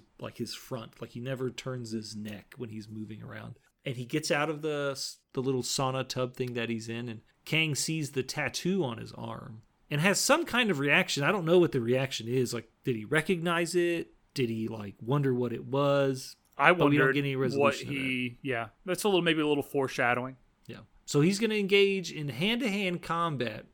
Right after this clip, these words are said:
Speaker 1: with the team leader. But before the sparring begins, I guess his left eye starts acting up. So they give him an eye patch.
Speaker 2: Yeah, smart, I guess.
Speaker 1: Mina tells Kang, you know,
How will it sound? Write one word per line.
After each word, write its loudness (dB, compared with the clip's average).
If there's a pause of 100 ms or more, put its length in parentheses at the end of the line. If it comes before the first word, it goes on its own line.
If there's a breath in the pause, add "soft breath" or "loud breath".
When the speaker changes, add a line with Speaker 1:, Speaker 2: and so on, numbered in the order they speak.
Speaker 1:
with -2
the -4
team -2
leader. -12 (220)
But 0 (100)
before 4
the 0
sparring 0
begins, -4
I -4
guess -2 (160)
his 0
left 0
eye 4
starts -2
acting -6
up. -6 (280)
So -4 (200)
they 0
give 2
him 0
an -4
eye 0
patch. -6 (400)
Speaker 2:
Yeah, 0 (180)
smart, -4 (100)
I -8
guess. -6 (180)
Speaker 1:
Mina 4
tells 2
Kang, -8 (120)
you -8
know, -12